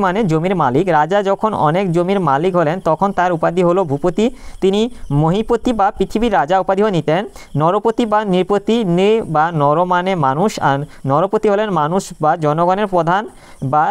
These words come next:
রাজা, আর জনগণ হলো তার অনুগত প্রজা। এরপরে দুই যেটা আছে সম্রাট কে? এর উত্তরটি হলো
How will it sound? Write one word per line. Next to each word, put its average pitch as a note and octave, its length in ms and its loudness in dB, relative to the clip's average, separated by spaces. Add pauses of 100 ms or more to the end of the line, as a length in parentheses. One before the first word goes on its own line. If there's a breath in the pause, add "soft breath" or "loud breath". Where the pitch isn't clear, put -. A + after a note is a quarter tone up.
রাজা, C#3+ 260 2 (220)
আর E3 80 2 (100)
জনগণ G3 360 2 (100)
হলো F3+ 140 2 (140)
তার F3 200 2 (280 loud breath)
অনুগত F#3 320 0 (280)
প্রজা। F#3 260 0 (2250)
এরপরে G3+ 300 0 (180)
দুই F#3 140 4
যেটা A3+ 160 0
আছে B3+ 100 -2 (100)
সম্রাট G#3+ 400 0
কে? F#3 100 2 (200)
এর E3 120 2
উত্তরটি A#3 320 -2
হলো D#3+ 140 2